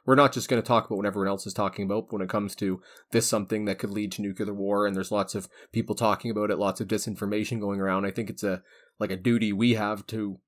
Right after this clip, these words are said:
uh, ourselves to remember what's going on so we don't get gaslit, and a duty to the listeners in the future so you guys can come back and listen to this and hear what we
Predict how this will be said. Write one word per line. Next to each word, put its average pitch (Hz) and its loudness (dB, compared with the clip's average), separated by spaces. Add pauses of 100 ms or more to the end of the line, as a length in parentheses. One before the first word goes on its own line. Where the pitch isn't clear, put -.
uh, 120 4
ourselves 110 4
to 117 -2
remember 110 2
what's 104 0
going 104 2
on 104 2
so 117 0
we 113 4
don't 123 8
get - -2
gaslit, 104 2
and 104 0
a 104 0
duty 107 2
to 113 -4
the 98 0
listeners 101 2
in 101 -2
the 92 -2
future 123 2
so 110 -4
you 107 0
guys 101 2
can 104 -4
come 104 -2
back 101 2
and 98 -4
listen 104 -4
to 98 -2
this 104 -2
and 95 -4
hear 113 0
what - -4
we 104 -6